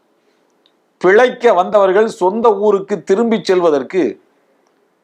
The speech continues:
நூற்றுக்கணக்கான மைல்கள் நடந்தே போக வேண்டிய அவலத்தை சந்தித்தார்கள்.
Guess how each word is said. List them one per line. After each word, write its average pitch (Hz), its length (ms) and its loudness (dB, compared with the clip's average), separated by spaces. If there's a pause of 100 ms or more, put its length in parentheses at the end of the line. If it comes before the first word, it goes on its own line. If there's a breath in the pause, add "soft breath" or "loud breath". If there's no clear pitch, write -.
(640)
நூற்றுக்கணக்கான 160 1400 -2 (320)
மைல்கள் 131 720 -2
நடந்தே 175 720 -2
போக 147 300 -2
வேண்டிய 120 580 -4
அவலத்தை 127 460 -2 (120)
சந்தித்தார்கள். - 640 -8